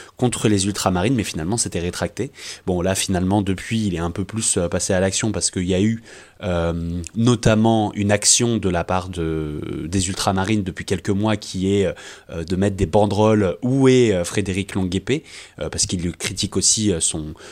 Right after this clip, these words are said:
son absentéisme, hein, ce, c'est un peu ce, le fait d'être à Paris alors que, bah, eux, leur histoire se joue à, à Bordeaux. Et en fait, très récemment, il y a à peu près, euh, trois semaines, il y a eu une campagne d'affichage dans la ville avec, euh, la tête de, de Frédéric Longuepée, euh, dans un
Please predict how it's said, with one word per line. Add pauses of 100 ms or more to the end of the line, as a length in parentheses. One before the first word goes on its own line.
(100)
son
absentéisme,
hein,
ce,
c'est
un
peu
ce,
le
fait
d'être
à
Paris
alors
que, (300)
bah,
eux,
leur
histoire
se
joue
à, (280)
à
Bordeaux. (300)
Et
en
fait,
très
récemment,
il
y
a
à
peu
près,
euh,
trois
semaines, (380)
il
y
a
eu
une
campagne
d'affichage
dans
la
ville
avec,
euh, (140)
la
tête
de,
de
Frédéric
Longuepée,
euh,
dans
un